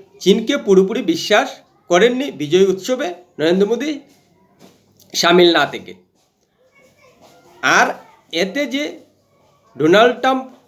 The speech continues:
খেপে গেছেন সেটা নিশ্চিত। তিনি বলেছেন যে ভারত এবং রাশিয়াকে আমরা চীনের অন্ধকারে হারিয়ে ফেললাম, ওদের ভবিষ্যতের জন্য শুভেচ্ছা। এটার অর্থ কী দাঁড়াতে পারে? এটার অর্থ দাঁড়াতে পারে এটাই যে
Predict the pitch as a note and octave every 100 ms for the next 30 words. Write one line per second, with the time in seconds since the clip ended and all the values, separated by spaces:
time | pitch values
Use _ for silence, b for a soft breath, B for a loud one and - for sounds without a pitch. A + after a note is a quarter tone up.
0 | _ _ _ _ _ _ - F3 A#3 C4+
1 | C4+ C#4+ - - F#3+ F#3+ A2+ G#2 - E3
2 | F3+ F3 C3+ A2 - D#3+ A3+ B3 F#3 A3
3 | B3 D4 B3 E3 F#3 - b b b b
4 | D3+ G#3 C4 B3 B3+ F#3+ D#3+ D#3 A3 A3
5 | F#3 E3 G3 G#3 F3+ E3+ F#3+ D#3+ D#3 F#3+
6 | G3+ G3 D3 D3 G3 G3 G3 F#3 F#3+ -
7 | B2+ D#3 F#3+ A3+ - b b b B2+ F3+
8 | A3+ A#3+ B3+ A#3 F3+ F3 G3+ - - -
9 | D#3 F#3+ G3 B3 C4 - _ _ _ _
10 | _ _ _ _ _ _ _ _ _ C3+
11 | C#3+ E3 D#3+ F#3 F3+ F3+ E3 D3 C3+ G#2+
12 | G2 - b - B2 F#3 G3 G3 - A3+
13 | A3 G3 G3 F#3+ - D3+ D3 A3 G3+ D#3
14 | G#3